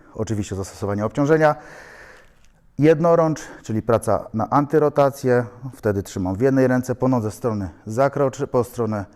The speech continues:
po stronie nogi zakrocznej obciążenie, co powoduje, że muszę jeszcze kontrolować pracę na boki bądź oburącz, ketle czy hantle.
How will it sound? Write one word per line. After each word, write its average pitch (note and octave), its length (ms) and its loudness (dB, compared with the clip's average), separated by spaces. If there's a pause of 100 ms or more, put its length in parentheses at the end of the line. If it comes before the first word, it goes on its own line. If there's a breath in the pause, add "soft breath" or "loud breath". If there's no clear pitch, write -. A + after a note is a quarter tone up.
po B2 100 0
stronie A2+ 400 -2 (720 soft breath)
nogi A2 300 -2
zakrocznej C#3 640 0
obciążenie, C3 640 0 (280 loud breath)
co B2 300 2 (220)
powoduje, A2 480 0
że G#2 100 -4
muszę A2+ 340 -4
jeszcze - 220 -8
kontrolować G2+ 680 -6 (400 loud breath)
pracę G2+ 300 -4
na B2+ 160 2
boki C#3+ 420 0 (160)
bądź A#2+ 400 -2
oburącz, D#3 520 2 (580 loud breath)
ketle B2 320 0
czy A2 120 -8
hantle. C#3+ 420 0